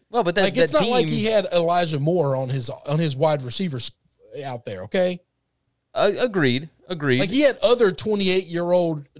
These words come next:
Speaker 2: Mormons that were white guys running, uh, you know, catching his passes.
Speaker 1: Yes.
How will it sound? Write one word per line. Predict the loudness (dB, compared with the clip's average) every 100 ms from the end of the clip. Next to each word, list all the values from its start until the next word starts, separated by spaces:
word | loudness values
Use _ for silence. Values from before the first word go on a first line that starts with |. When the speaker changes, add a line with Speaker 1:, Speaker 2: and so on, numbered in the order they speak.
| -8
Speaker 2:
Mormons | -4 -2 -2 -2 0
that | 0
were | 2
white | 2 2
guys | -2 -4 -4
running, | -6 -6 -8 -10
uh, | -8
you | -6
know, | -6 -8
catching | -8 -8 -8
his | -10
passes. | -8 -6 -6 -8 -12 -16 _ _ _ _ _ _ _ _ _ _ _ _ _ -14
Speaker 1:
Yes. | -12 -2 2 2 0 -6